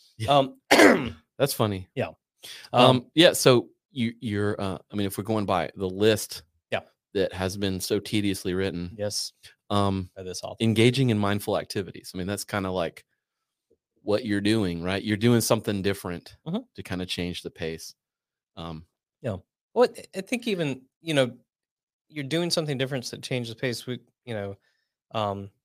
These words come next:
Speaker 2: like, even the, the, was the Pomodoro technique. It, it works on that aspect, just
Speaker 1: What,
Speaker 2: like a vacation does.
Speaker 1: what is the Pomodoro technique?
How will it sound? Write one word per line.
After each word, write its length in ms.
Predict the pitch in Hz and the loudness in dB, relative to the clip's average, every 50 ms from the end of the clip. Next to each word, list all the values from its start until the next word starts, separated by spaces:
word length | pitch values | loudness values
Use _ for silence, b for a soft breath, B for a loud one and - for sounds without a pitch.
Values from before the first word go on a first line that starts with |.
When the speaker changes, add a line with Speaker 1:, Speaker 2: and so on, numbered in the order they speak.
| _ _ | _ _
Speaker 2:
like, 160 | 123 123 120 | -12 -8 -6
even 220 | 147 147 147 139 131 | -6 -6 -4 -4 -4
the, 280 | 123 120 117 113 110 98 | -2 -2 -4 -4 -6 -6
the, 320 | - 113 110 107 107 110 - _ _ _ - | -6 -6 -6 -6 -6 -10 -16 _ _ _ -14
was 200 | 117 110 101 107 | -12 -10 -10 -10
the 140 | 107 107 - | -12 -14 -8
Pomodoro 720 | - - 123 113 113 104 110 110 107 107 107 104 98 - _ _ _ _ _ _ _ | -4 -4 -4 -2 -2 -2 -2 0 0 0 -2 -4 -6 -10 _ _ _ _ _ _ _
technique. 420 | - 120 98 - - 104 95 90 - | -6 -6 -6 -6 -8 -12 -12 -12 -10
It, 180 | - - 131 - - | -12 -12 -12 -10 -10
it 180 | 151 147 - | -10 -10 -8
works 540 | - 139 127 120 127 139 156 151 151 - - - | -10 -10 -6 0 2 2 2 2 0 -4 -2 -2
on 220 | 139 131 123 120 | 0 -2 0 0
that 200 | 113 113 110 - | 0 0 0 0
aspect, 420 | - 117 117 117 - - 170 - - | 0 0 0 0 0 0 -2 2 8
just 80 | 135 | 8
Speaker 1:
What, 80 | 196 240 | 8 8
Speaker 2:
like 140 | 139 131 - | 8 6 2
a 80 | 135 | 0
vacation 540 | 107 110 104 - - 123 131 127 - 107 101 | 0 0 -2 -2 -2 -2 -2 -4 -6 -8 -8
does. 140 | 90 - - | -8 0 2
Speaker 1:
what 160 | 139 160 160 | 4 4 4
is 160 | 160 143 131 110 | 4 2 2 0
the 100 | 117 110 | -2 -2
Pomodoro 560 | - 113 101 98 101 92 95 92 90 87 87 | 0 -2 -2 -2 -2 -4 -4 -4 -6 -6 -6
technique? 360 | - - 95 87 87 87 87 | -8 -10 -10 -8 -10 -10 -8